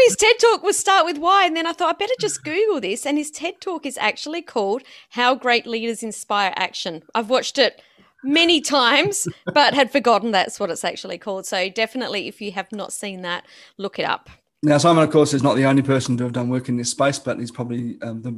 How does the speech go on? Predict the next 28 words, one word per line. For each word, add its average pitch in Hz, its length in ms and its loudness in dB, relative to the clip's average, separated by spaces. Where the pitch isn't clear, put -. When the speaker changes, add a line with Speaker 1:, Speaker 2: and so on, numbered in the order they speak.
Speaker 2:
you 120 100 -8
know, 113 80 -8
one 123 160 -6
of 117 40 -8
the 117 80 -8
most 117 280 -10
referenced 123 600 -6
ones 120 320 -4
at - 80 -10
the - 60 -10
moment. 120 460 -6
But 120 240 -6
go 165 120 6
and 185 80 6
check 170 220 0
out 143 120 4
that 135 180 0
tel-, 139 160 0
ted 139 320 0
Talk. 147 180 0
He's 139 140 2
got 170 160 0
a - 20 -2
couple 131 300 -4
of 120 100 -6
books 131 260 -6
as 120 160 -4
well, 123 400 -2